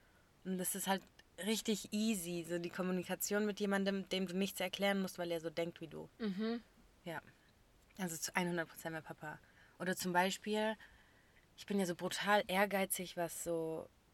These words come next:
Speaker 1: Spiele angeht oder halt, wenn du was gewinnen kannst oder was erreichen kannst und so. Vor allem im Sport habe ich das von meinem Dad zum Beispiel, weil er immer gesagt hat, wenn du nicht hundert Prozent gegeben hast, dann kannst du den Fehler einfach nur bei dir sehen.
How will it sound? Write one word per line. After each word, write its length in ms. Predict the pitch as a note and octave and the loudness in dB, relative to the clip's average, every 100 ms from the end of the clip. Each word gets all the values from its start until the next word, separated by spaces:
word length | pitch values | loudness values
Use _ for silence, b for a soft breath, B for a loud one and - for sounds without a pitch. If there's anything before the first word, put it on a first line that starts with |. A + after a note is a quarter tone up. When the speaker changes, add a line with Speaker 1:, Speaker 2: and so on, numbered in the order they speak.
| _ _ _ _ - | _ _ _ _ -12
Speaker 1:
Spiele 520 | - - F#3+ F3+ F3+ | -10 -2 0 2 2
angeht 580 | E3+ E3 D#3+ D#3+ D#3 - | 0 -2 -2 -2 -2 -4
oder 180 | D#3+ D#3+ | -2 -2
halt, 120 | E3+ | -4
wenn 180 | D#3 E3 | 0 0
du 60 | D3+ | 0
was 140 | - | -4
gewinnen 400 | D#3 E3+ G3 F#3 | 0 2 4 2
kannst 340 | - E3+ E3 | 2 2 0
oder 100 | D#3 | -2
was 120 | D3+ E3 | -2 0
erreichen 400 | D3+ E3+ E3+ E3+ | 2 2 0 -4
kannst 340 | E3 D#3+ - | -4 -4 -6
und 140 | E3 | -8
so. 240 | D#3+ D#3+ D#3+ B B B B B B _ | -6 -6 -6 B B B B B B _
Vor 200 | - - | -8 0
allem 200 | F#3 G#3+ | 2 4
im 100 | F3+ | 2
Sport 500 | - - F#3 G3 - | -2 -2 2 4 4
habe 140 | F#3 E3+ | 0 -4
ich 80 | - | -6
das 160 | E3 | -4
von 120 | E3 | -2
meinem 200 | D#3+ D3+ | -2 -2
Dad 260 | D3 D3 - | -2 -4 -4
zum 140 | D3+ | -8
Beispiel, 460 | C#3+ C#3+ - - D#3 - _ | -6 -6 -6 -8 -10 -14 _
weil 160 | F3+ E3+ | -4 -2
er 80 | F#3 | 2
immer 160 | G#3+ | 2
gesagt 280 | F#3 F3+ F#3+ | 2 -2 -2
hat, 100 | F3 | -2
wenn 120 | E3+ | 0
du 60 | F3 | 0
nicht 140 | E3+ | 0
hundert 200 | G#3+ G#3 | 0 -2
Prozent 260 | - E3 D#3 | -4 -8 -8
gegeben 380 | - E3+ E3+ D#3 | -4 -4 -4 -4
hast, 240 | D3+ - | -6 -6
dann 140 | D#3+ D#3 | -6 -4
kannst 320 | E3 E3 - | -6 -6 -10
du 100 | D#3+ | -8
den 160 | D3+ | -8
Fehler 220 | - E3 D3+ | -6 -4 -4
einfach 280 | D3+ D3+ F3 | -6 -8 -4
nur 140 | E3+ | -4
bei 120 | D#3 | -4
dir 220 | D3+ D#3 | -2 -4
sehen. 260 | D3 C#3 | -4 -8